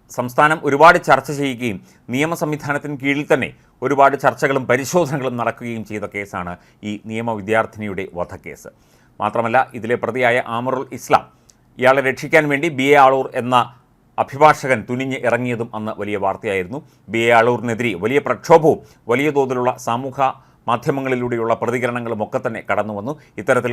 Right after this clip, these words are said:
ക്രൂരമായ കൊലപാതകം നടത്തിയ ഒരു പ്രതിയെ, ഒരു കുറ്റവാളിയെ സംരക്ഷിക്കാൻ വേണ്ടി ഇറങ്ങുന്നതിൻ്റെ നൈതികത, അതിൻ്റെ നീതിബോധം ചോദ്യം ചെയ്തുകൊണ്ടാണ് ബി എ ആളൂർ വക്കീലിനെതിരെ, ഏഹ്, ഒരു വിഭാഗം ആളുകൾ ശക്തമായ സൈബർ ആക്രമണമടക്കം നടത്തിയത്. പക്ഷേ അന്ന് അദ്ദേഹം പറഞ്ഞത്,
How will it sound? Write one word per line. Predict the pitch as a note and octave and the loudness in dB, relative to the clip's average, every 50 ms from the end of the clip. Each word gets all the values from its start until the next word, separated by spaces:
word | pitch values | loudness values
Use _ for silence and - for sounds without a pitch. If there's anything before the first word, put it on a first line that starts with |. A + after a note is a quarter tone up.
| G#2+ - | -4 -2
ക്രൂരമായ | B2 C3 C#3 D#3 D3+ C#3+ C3+ | 2 2 4 4 4 2 2
കൊലപാതകം | A#2+ B2+ A#2+ A#2+ B2 B2+ B2+ B2+ C3 B2 | 0 0 2 2 4 2 2 2 0 -2
നടത്തിയ | A#2+ A2+ A2 A2 - A#2 A#2 A2+ - - - | -2 -4 -4 -6 -4 -4 -4 -4 -4 -4 -6
ഒരു | B2 A2 A2 F#2 - | -8 -8 -6 -6 -6
പ്രതിയെ, | G2+ F#2+ F#2+ A2 G2+ D#2+ - _ _ _ _ _ _ | -8 -6 -6 -6 -6 -6 -8 _ _ _ _ _ _
ഒരു | - G#2+ | -10 -10
കുറ്റവാളിയെ | A2+ A2+ F#2 C#3 C#3 C#3 C#3 C3+ C3+ B2 | -8 -4 -2 0 4 4 4 4 4 2
സംരക്ഷിക്കാൻ | A#2 C3 B2 C3+ E3 D#3+ - D3 C#3+ D3 B2+ B2 | 0 0 0 2 0 -2 -2 -4 -4 -4 -2 -2
വേണ്ടി | A#2+ A2+ G#2+ A2+ D#2+ G#2 | -4 -6 -6 -6 -4 -2
ഇറങ്ങുന്നതിൻ്റെ | G#2 A2+ A#2 A#2+ A#2+ A#2 A2+ A2 A2+ G#2+ A2 A2 | -2 -2 -2 -6 -6 -6 -6 -6 -6 -4 -4 -2
നൈതികത, | G#2+ A2+ C3+ F3+ E3+ G3+ F3+ D#3 - - - - _ _ _ _ _ _ _ - | 0 0 0 0 0 2 2 0 0 0 -4 -10 _ _ _ _ _ _ _ -4
അതിൻ്റെ | A2+ A#2+ B2+ C3+ | -4 -2 -2 -2
നീതിബോധം | B2+ B2+ C#3+ E3+ E3+ G3 E3 D#3 D3 C#3+ C#3 C3 A#2 | -2 -2 -2 -2 0 2 4 4 4 4 2 -6 -6
ചോദ്യം | A#2+ A#2 A#2+ B2 B2+ A#2+ | -4 -4 -4 -4 -6 -6
ചെയ്തുകൊണ്ടാണ് | B2 A2+ G#2+ A2 G#2 A2 G2+ G2+ F#2+ F#2+ F#2+ F#2 - | -6 -6 -6 -6 -6 -4 -2 -2 -2 -2 -4 -8 -10
ബി | - F#2 | -10 -8
എ | G#2+ A2+ A#2+ A#2 - - | -6 -4 -2 -2 -2 -2
ആളൂർ | G#2 G#2 A2 G#2+ G2 | -2 -2 -2 -2 -2
വക്കീലിനെതിരെ, | G2 G2+ - - - A2 G#2+ G2+ G2 F#2 G2+ G2+ F#2+ - - _ _ _ _ _ _ - E2+ | -4 -6 -8 -10 -12 -12 -10 -10 -10 -6 -4 -4 -4 -6 -8 _ _ _ _ _ _ -16 -14
ഏഹ്, | D#2+ D#2+ D#2 D#2 - | -12 -12 -12 -10 -8
ഒരു | G#2+ G#2+ A#2 | -6 -6 -4
വിഭാഗം | A2+ A#2 F2+ - B2 A#2+ A#2 A2+ G#2 G2+ | -4 -6 -4 -2 0 0 0 2 0 0
ആളുകൾ | G2+ G2+ F#2+ F2+ | 0 0 -4 -6
ശക്തമായ | E2 - - A#2 - - E3+ D3+ C#3 A2+ G2+ E2+ - _ _ _ _ _ - | -6 -4 -6 -4 2 4 4 4 6 4 2 0 -4 _ _ _ _ _ -4
സൈബർ | - A2+ A#2 A2 A#2+ | -2 0 2 4 4
ആക്രമണമടക്കം | A2 G#2+ - - A2 G#2+ G#2 G2+ G2 F#2+ F#2 F#2+ - G#2+ G#2 | 4 4 4 2 -2 -2 -2 -4 -4 -4 -6 -4 -4 -6 -6
നടത്തിയത്. | F#2+ F2 F2 F2 - G2 G2 G#2 A#2 | -6 -8 -8 -8 -8 -8 -8 -8 -8
പക്ഷേ | G#2 F#2 - - | -8 -8 -6 -6
അന്ന് | G2+ G2 G#2+ G#2+ | -6 -4 -6 -6
അദ്ദേഹം | G2+ A2 G#2+ A2+ G#2 | -6 -6 -6 -4 -2
പറഞ്ഞത്, | A2 G#2 G#2 A2 A#2 C#3+ D#3+ | -2 -2 -2 0 0 -2 -2